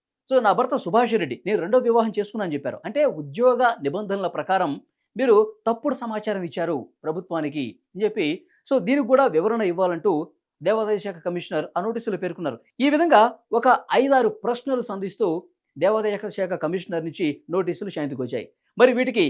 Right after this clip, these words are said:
ఏ విధంగా శాంతి సమాధానం చెప్తారో చూడాల్సిన అవసరం కనిపిస్తుంది. ఆమె ఉద్యోగంలో కొనసాగుతున్నప్పుడు విశాఖలో ఏవైతే భూ బదలాయింపులు జరిగాయో, వైఎస్ఆర్ కాంగ్రెస్ పార్టీకి అత్యంత అనుకూలంగా వ్యవహరించిన పరిస్థితుందో వాటికి సంబంధించి సమాధానాలు చెప్పాలి. అలాగే ఈ భర్తకు సంబంధించిన వివాదానికి కూడా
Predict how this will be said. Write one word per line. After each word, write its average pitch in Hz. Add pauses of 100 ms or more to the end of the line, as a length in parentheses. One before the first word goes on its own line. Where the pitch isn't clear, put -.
(140)
ఏ 240
విధంగా 262
శాంతి 202
సమాధానం 175
చెప్తారో 151
చూడాల్సిన 147
అవసరం 139
కనిపిస్తుంది. 151 (380)
ఆమె 139 (100)
ఉద్యోగంలో 262 (120)
కొనసాగుతున్నప్పుడు 202 (220)
విశాఖలో 269 (160)
ఏవైతే 214 (420)
భూ 208 (140)
బదలాయింపులు 233
జరిగాయో, 180 (240)
వైఎస్ఆర్ 233
కాంగ్రెస్ 214
పార్టీకి 202
అత్యంత 262 (100)
అనుకూలంగా 240
వ్యవహరించిన 185
పరిస్థితుందో 170 (380)
వాటికి 185
సంబంధించి 165
సమాధానాలు 240
చెప్పాలి. 269 (500)
అలాగే 277 (240)
ఈ 226 (120)
భర్తకు 277
సంబంధించిన 247 (100)
వివాదానికి 220
కూడా 247